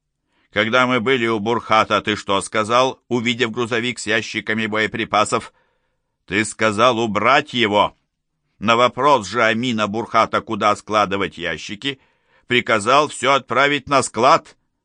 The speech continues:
Разве не так было? Разве не было такого?» Диани скрипнул зубами. «Значит, это я виноват в том, что русские обнаружили склад, да?»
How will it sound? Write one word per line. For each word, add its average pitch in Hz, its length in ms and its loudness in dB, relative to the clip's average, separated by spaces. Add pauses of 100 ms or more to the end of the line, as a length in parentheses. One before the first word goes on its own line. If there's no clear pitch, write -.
(540)
Разве 113 560 2
не 117 160 0
так 151 320 2
было? 214 520 4 (460)
Разве 123 460 2
не 196 240 0
было 208 260 4
такого?» 101 640 2 (640)
Диани 107 580 -2
скрипнул 110 500 -6
зубами. 92 460 -2
«Значит, 190 540 -4
это 214 220 -2
я 233 240 -2
виноват 95 460 -2
в - 40 -20
том, 101 180 -4
что 104 200 -6
русские 98 360 -6
обнаружили 101 540 -4
склад, 95 400 -4
да?» 240 240 0